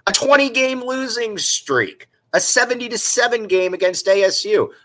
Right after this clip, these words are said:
A bunch of crap, a bunch of garbage. Kevin Sumlin was in, when you look back at the Kevin Sumlin era, it was actually fairly impressive with it. He was able to sustain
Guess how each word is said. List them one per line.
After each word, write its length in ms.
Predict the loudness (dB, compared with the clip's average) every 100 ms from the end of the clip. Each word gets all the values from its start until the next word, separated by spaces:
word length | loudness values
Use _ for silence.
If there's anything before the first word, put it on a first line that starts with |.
| -10
A 40 |
bunch 240 | -2 -2 -2
of 120 | -8
crap, 480 | -4 -2 2 2 0
a 20 |
bunch 220 | -4 -4
of 80 | -2
garbage. 580 | 2 2 0 -6 -14 _
Kevin 300 | -2 -2 -2
Sumlin 760 | -4 -2 0 -2 -2 -4 -4
was 200 | -6 -8
in, 160 | -8 -14 -20 _ -8
when 140 | -4
you 100 | -2
look 180 | -4 -2
back 300 | 0 2 0
at 80 | -6
the 80 |
Kevin 300 | -6 -6 -2
Sumlin 320 | -2 -2 -2 0
era, 200 | 0 0
it 60 |
was 140 | 0 0
actually 360 | -2 -4 -10
fairly 380 | -6 -4 -2 -4
impressive 540 | -6 -4 -2 -2 -6
with 100 | -10
it. 60 | -10
He 120 | -10
was 140 | -8 -6
able 220 | -8 -10
to 120 | -10
sustain 760 | -8 -4 -4 -4 -6 -6 -6